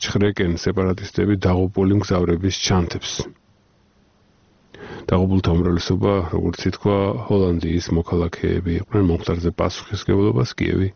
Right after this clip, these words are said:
სეპარატისტებს აკისრებს. რუსეთი აცხადებს, რომ ის საჭირო ზონებს, ზომებს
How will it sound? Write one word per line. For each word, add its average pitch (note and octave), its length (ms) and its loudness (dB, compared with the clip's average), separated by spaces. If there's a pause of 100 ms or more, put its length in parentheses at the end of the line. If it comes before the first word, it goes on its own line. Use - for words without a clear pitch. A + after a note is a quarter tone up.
სეპარატისტებს - 840 -4
აკისრებს. - 560 -8 (3500)
რუსეთი D3 440 2
აცხადებს, B2+ 480 0
რომ C3+ 200 4
ის B2+ 120 0
საჭირო B2 500 2
ზონებს, A2 640 2 (280)
ზომებს A2 560 2